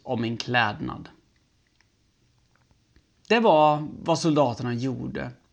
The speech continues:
Men vid Jesu kors stod hans mor och hans syster. Maria, som var gift med Klopas, och Maria från Magdala. När Jesus såg sin mor och bredvid henne den lärjunge som han älskade,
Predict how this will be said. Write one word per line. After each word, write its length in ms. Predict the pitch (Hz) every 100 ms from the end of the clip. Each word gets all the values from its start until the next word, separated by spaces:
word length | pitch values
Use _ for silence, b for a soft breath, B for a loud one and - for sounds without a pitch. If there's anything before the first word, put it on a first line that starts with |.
| B B B B B B
Men 200 | 170 175
vid 120 | 190
Jesu 380 | 240 247 214 240
kors 460 | - 151 - - -
stod 400 | - 170 147 135
hans 300 | 160 156 165
mor 520 | 190 220 226 - -
och 120 | 156
hans 240 | 147 139
syster. 520 | - 151 - - 95 - _ _ _ _ b b b b
Maria, 640 | - 151 170 190 175 208 196
som 200 | - 156
var 80 | 147
gift 300 | 165 175 -
med 180 | 139
Klopas, 840 | - 190 190 190 196 185 - - - _
och 120 | 185
Maria 600 | 196 202 196 135 123 120 117
från 220 | - 127 127
Magdala. 520 | 156 127 113 117 - _ _ _ _ _ _ _ _ B B B
När 80 | 180
Jesus 380 | 262 277 277 -
såg 280 | 175 156 131
sin 180 | 165
mor 480 | 151 139 131 131 -
och 80 | 165
bredvid 500 | 170 180 185 190 185
henne 420 | 170 185 151 135
den 280 | 139 156 156
lärjunge 600 | 180 170 139 139 143 165
som 180 | 160 135
han 140 | 139
älskade, 680 | 147 151 123 - 143 139 139